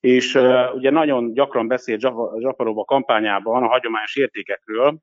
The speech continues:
különösen az alkotmány újraírásáról, amelyben egy új, eh, hatóság, mondjuk úgy, a népi kurultáj, hogy ez a név ismerős Magyarországról, hiszen itt, eh, minden évben megrendezésre kerül,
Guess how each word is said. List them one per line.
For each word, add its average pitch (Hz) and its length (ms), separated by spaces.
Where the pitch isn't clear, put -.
különösen 131 400
az 123 180
alkotmány 123 600
újraírásáról, 104 1000
amelyben 120 400
egy 120 180
új, 123 320
eh, 101 580
hatóság, 110 680
mondjuk 117 360
úgy, 127 240
a - 80
népi 131 300
kurultáj, 123 720
hogy 135 200
ez 107 120
a 113 60
név 113 200
ismerős 104 460
Magyarországról, 104 800
hiszen 101 280
itt, - 200
eh, 98 280
minden 98 300
évben 92 220
megrendezésre 98 640
kerül, 104 340